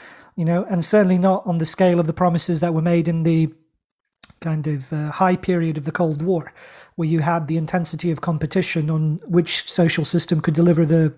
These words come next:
the future, like in the Nixon-Khrushchev kitchen debate in Moscow. And so if they don't make those kinds of promises, it seems to me that it's very difficult to expect the same kinds of political pressures put onto, um,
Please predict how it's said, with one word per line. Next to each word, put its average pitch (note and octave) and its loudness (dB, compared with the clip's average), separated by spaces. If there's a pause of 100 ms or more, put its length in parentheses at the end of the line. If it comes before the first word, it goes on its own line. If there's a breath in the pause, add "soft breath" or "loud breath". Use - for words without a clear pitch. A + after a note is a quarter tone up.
(140)
the D#3 -2
future, F3+ 2 (440 loud breath)
like D#3+ -2
in D#3+ 4
the D#3+ 4
Nixon-Khrushchev D#3+ 0
kitchen E3+ -4
debate D3 -4
in D#3 -2
Moscow. D#3 -4 (400 loud breath)
And F#3 -4
so G3+ 2
if C4+ -2
they G#3+ 2
don't A#3 0
make A3 0
those F#3+ 0
kinds F#3 -2
of D#3+ -6
promises, G3 -4 (340 loud breath)
it F3 0
seems G#3+ 2
to G3 2
me F#3+ 6
that F3 2
it's F3+ 0
very F#3+ 4
difficult E3+ -2
to F3+ 2
expect - -2
the D#3+ -4
same F#3 0
kinds F3 -4
of D#3+ -6
political F3+ 0
pressures E3 -4 (440 soft breath)
put F3+ 2
onto, E3 2
um, D#3 -2